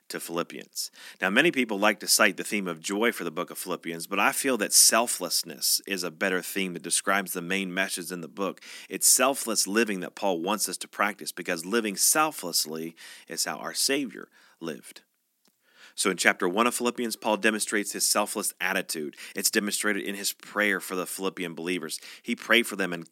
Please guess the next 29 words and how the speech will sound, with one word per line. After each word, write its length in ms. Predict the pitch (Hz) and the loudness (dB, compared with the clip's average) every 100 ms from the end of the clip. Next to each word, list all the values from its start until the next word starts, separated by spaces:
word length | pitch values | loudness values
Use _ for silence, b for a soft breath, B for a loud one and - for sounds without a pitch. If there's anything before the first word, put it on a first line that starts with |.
| - | -14
continually 480 | - 92 113 117 92 | -10 -6 -4 -2 -4
thanked 340 | - 107 113 | -2 0 0
the 100 | 98 | -2
Lord 280 | 90 101 113 | -2 0 0
for 140 | - 90 | -2 -2
them 180 | 90 85 B | -4 -4 B
and 120 | - 95 | -12 -6
for 100 | 123 | -2
their 100 | 113 | -4
partnership 680 | - 113 - 175 - - | 0 -2 0 -2 -2 -4
with 120 | 85 80 | -8 -6
him 200 | 87 82 B B | -6 -6 B B
in 140 | 95 95 | -6 -4
the 100 | 92 | -4
advancement 680 | 85 80 95 113 - 92 90 | -4 -2 0 0 -4 -6 -6
of 100 | 82 | -4
the 80 | |
gospel. 500 | 85 90 95 - 62 - B | -2 -2 -2 -8 -14 -16 B
Paul 100 | 120 | -2
desired 380 | 117 104 120 101 | 0 4 4 2
the 80 | 104 | 0
gospel 340 | 113 120 - | 0 0 -2
be 140 | 107 113 | 2 2
advanced 440 | 101 113 120 110 | 2 0 0 -2
at 100 | 107 - | -6 -8
all 240 | 123 156 160 | -2 -2 -2
costs, 440 | - 92 95 - | 0 0 0 -4
no 60 | 113 | 0
matter 300 | 117 113 | 2 2